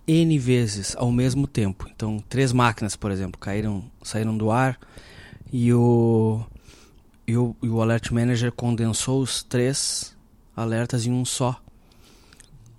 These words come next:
Ah, então, existia um array, né, uma lista de mensagem, de,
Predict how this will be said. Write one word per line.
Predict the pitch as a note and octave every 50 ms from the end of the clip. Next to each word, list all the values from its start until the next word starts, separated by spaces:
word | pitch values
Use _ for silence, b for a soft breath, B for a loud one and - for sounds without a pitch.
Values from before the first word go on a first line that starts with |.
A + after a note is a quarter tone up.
| - -
Ah, | - A#2+ A2 G#2 G#2 G#2 G#2 G#2 G#2 G2+ G2+ G2+ G#2 G#2 G#2 A2+ - b b b b b b b b b
então, | - A2 G2+ - - G#2+ G#2+ A#2 A#2+ A#2+ B2 A#2 - -
existia | A#2+ A2 A2+ - - - B2+
um | B2 A#2+ A#2
array, | A2+ G2+ A#2 B2 C#3+ C#3+ B2+
né, | G#2+ G#2 A2+
uma | G#2+ G2 F#2+
lista | G2 G#2+ B2+ D3 - - - B2+ A2+
de | G#2+ A2 A2 G#2+ G#2+ G#2 G#2
mensagem, | G#2 G#2+ G#2 G2 - - A2 G2+ G2 A2 G#2+ G2 -
de, | - A2 A2 A2 A2 G#2 G#2